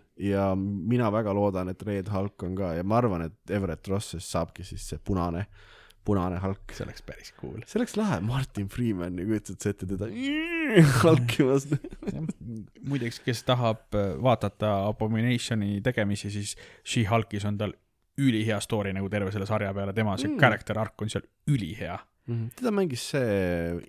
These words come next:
Speaker 1: mis see, mis see Roth oli, mitte Eli Roth, see on see
Speaker 2: Eh,
Speaker 1: teine.
Speaker 2: Tim Roth.
Speaker 1: Tim Roth, jah.
Speaker 2: Ülihea näitleja, seal on ta, nad teevad nii hästi seda, et, et, et alguses on, et noh, et, äh, ta Abomination on nagu, ja noh, see siis,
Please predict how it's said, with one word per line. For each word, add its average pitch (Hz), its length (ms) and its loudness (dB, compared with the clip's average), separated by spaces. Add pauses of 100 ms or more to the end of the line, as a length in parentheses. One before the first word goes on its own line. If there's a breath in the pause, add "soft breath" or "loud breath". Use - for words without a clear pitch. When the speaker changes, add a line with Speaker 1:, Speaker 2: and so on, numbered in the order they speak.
(160)
Speaker 1:
mis 123 160 -8
see, 107 100 -6
mis 110 240 -6
see 117 80 -2
Roth 117 300 -6
oli, 92 80 6
mitte 113 200 2
Eli 90 280 0
Roth, - 180 -8
see 73 140 -8
on - 120 -6
see 120 120 2
Speaker 2:
Eh, 107 60 0
Speaker 1:
teine. 104 160 2
Speaker 2:
Tim 123 220 8
Roth. 107 280 2 (220)
Speaker 1:
Tim 98 220 0
Roth, 92 280 -4
jah. 107 160 -6 (100)
Speaker 2:
Ülihea 139 420 10
näitleja, 107 460 4
seal 123 200 4
on 113 140 2
ta, 104 220 2 (120)
nad 135 200 4
teevad 135 300 10
nii 143 160 8
hästi 135 320 4
seda, 110 340 2
et, - 200 -8
et, - 340 -6 (1120 soft breath)
et 120 440 -6
alguses 110 500 4
on, 110 140 2
et 101 160 -4
noh, 101 140 0
et, - 280 -8
äh, 104 180 -2 (400)
ta 131 140 2
Abomination 143 600 4
on 107 120 0
nagu, 101 200 -2
ja 107 240 0
noh, 110 140 -2
see 104 400 -2
siis, - 260 -6